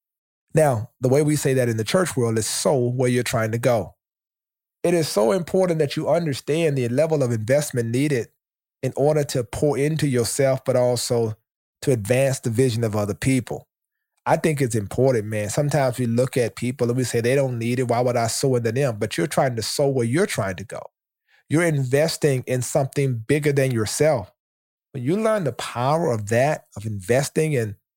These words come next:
other people's vision, supporting theirs, then guess what? That comes back to you. Then God begins to send people that He's placed your vision on their heart, and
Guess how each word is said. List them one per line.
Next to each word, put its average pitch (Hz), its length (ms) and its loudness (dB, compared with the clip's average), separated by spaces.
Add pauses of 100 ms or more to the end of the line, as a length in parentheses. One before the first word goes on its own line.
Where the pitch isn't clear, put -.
(300)
other 143 240 4
people's 151 400 0
vision, 139 360 0
supporting 139 560 0
theirs, 139 420 0
then 135 220 0
guess 175 340 0
what? 185 220 0
That 185 200 0
comes 180 320 -2
back 160 300 -2
to - 160 -2
you. 107 240 -2 (600)
Then 139 160 2
God 143 320 2
begins 139 400 -2
to 107 80 -10
send 147 320 0
people 143 300 -2
that 120 280 0 (400)
He's 151 280 -2
placed 156 360 0
your 139 160 4
vision 135 380 0
on 117 160 -2
their 131 180 4
heart, 139 400 0
and 117 180 -6